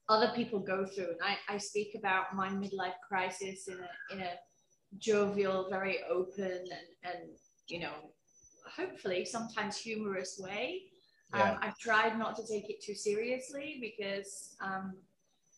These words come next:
Speaker 1: you know, I want to encourage people to talk about it, and I, I enjoy talking about it. And, you know, I don't sometimes want the conversation to get deep and, and meaningful, because then, you know, it detracts from
Speaker 2: Yeah.
Speaker 1: just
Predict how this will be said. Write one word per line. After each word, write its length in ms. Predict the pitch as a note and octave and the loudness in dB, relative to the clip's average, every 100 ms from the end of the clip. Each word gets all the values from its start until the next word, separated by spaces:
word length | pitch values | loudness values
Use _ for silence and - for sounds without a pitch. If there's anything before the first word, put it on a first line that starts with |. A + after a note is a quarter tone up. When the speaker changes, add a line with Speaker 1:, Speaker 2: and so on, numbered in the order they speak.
| _ | _
Speaker 1:
you 120 | G3 | 0
know, 200 | G3 G3 - | 2 2 4
I 60 | G#3 G3+ G3 | 6 6 6
want 320 | G3 G3 G3+ | 6 6 4
to 80 | B3 | 0
encourage 440 | C4 A#3+ B3+ C4 - | 0 2 2 0 0
people 260 | C4 C4+ | -2 -2
to 80 | C4+ C4+ | -4 -2
talk 200 | C4 C4 | -2 0
about 340 | B3+ B3 B3+ | -2 0 0
it, 180 | C#4 C#4 - | -4 -4 -4
and 100 | G3 | -2
I, 280 | G3+ G#3 G3+ | 0 0 0
I 140 | G3+ G3+ | -2 -2
enjoy 600 | G3+ F#3+ F#3+ F3+ G3+ A#3+ | -4 -4 -2 0 0 0
talking 300 | B3 B3 B3 | -2 -2 -4
about 300 | B3 A#3+ A#3+ | -2 0 0
it. 160 | B3 - G3 | -2 -4 -8
And, 160 | G3 G3 - - - _ _ _ | -8 -10 -14 -20 -20 _ _ _
you 60 | G#3 | 2
know, 80 | G#3 | 4
I 100 | G#3 | 4
don't 320 | A3 G#3+ - - - | 4 2 -2 -10 -14
sometimes 460 | - G#3+ G#3+ A3 G#3+ | -6 -4 -2 -2 -2
want 120 | - | -4
the 80 | - | -4
conversation 580 | A3 G#3+ G#3+ G3+ G#3 - | -2 -2 0 0 0 -4
to 80 | |
get 320 | G3+ G#3 G3 F#3+ | -2 0 -2 0
deep 380 | A3 A#3 - | 2 2 0
and, 300 | A3 G3+ G3 - | 0 0 0 -2
and 200 | F#3+ G3 | -2 2
meaningful, 680 | G3 G#3 A3+ A3 A3+ A3 A3 | 2 2 0 -2 0 2 2
because 280 | G#3+ G#3+ G3+ | 2 -2 -2
then, 480 | - G#3 G#3 G3 G3 | -4 -6 -2 -2 -2
you 140 | - G3+ | -4 -2
know, 140 | F#3+ - | 0 -2
it 140 | G3+ | -4
detracts 840 | G3+ - - G3+ G3+ - - - - | -4 -2 2 6 6 4 -2 -8 2
from 560 | G#3 G3+ G3 G3+ G3+ - - B2 | 6 8 8 4 2 -2 -4 6
Speaker 2:
Yeah. 140 | A2+ | 10
Speaker 1:
just 220 | G#2 F#2+ | 10 8